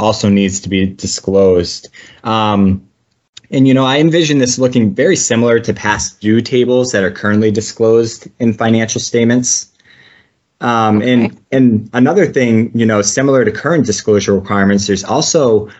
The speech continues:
Speaker 1: required disclosures on loans that were modified and subsequently experienced a default within the twelve months following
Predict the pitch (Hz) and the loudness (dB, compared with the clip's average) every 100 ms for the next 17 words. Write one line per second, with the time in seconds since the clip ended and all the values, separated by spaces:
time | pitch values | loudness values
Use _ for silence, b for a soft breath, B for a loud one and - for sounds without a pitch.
0 | B - 107 - 107 107 98 - - 104 | B -2 -2 -2 -2 0 0 -2 0 2
1 | 98 104 98 - 104 98 95 104 104 101 | 2 0 -2 -4 0 2 2 2 2 0
2 | 92 90 92 95 95 95 95 92 92 - | 0 2 2 0 -2 -2 -2 0 -2 -6
3 | - 95 90 113 110 104 113 101 98 92 | -2 -2 0 -2 -2 -4 -2 0 0 -2
4 | - - 101 98 92 95 - - 104 98 | -4 -2 0 0 0 -2 -6 -6 -4 -4
5 | 98 - 113 95 87 - 104 98 98 92 | -4 0 0 0 -2 -6 -4 0 0 0
6 | - 98 92 90 87 - _ - 101 92 | -2 0 0 0 -4 -8 _ -2 0 2
7 | 92 90 87 82 | 0 0 -2 -4